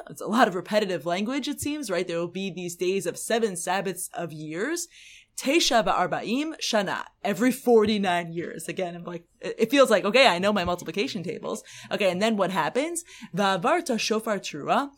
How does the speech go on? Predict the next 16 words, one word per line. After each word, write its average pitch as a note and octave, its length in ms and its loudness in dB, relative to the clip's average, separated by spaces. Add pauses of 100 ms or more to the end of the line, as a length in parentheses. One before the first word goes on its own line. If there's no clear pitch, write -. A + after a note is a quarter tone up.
(540)
And G3 260 0
you A3 80 2
will G#3+ 120 4
make C4 280 2
a F#3+ 120 2
proclamation F#3+ 1080 -2
of, D3+ 300 -6 (100)
of - 120 -12
some E3+ 200 -4
sort F3 380 -4
with F#3+ 180 -2
the F3 100 -2
blast F#3 540 -2
of F3 80 -10
the E3+ 80 -10
shofar, E3 680 -6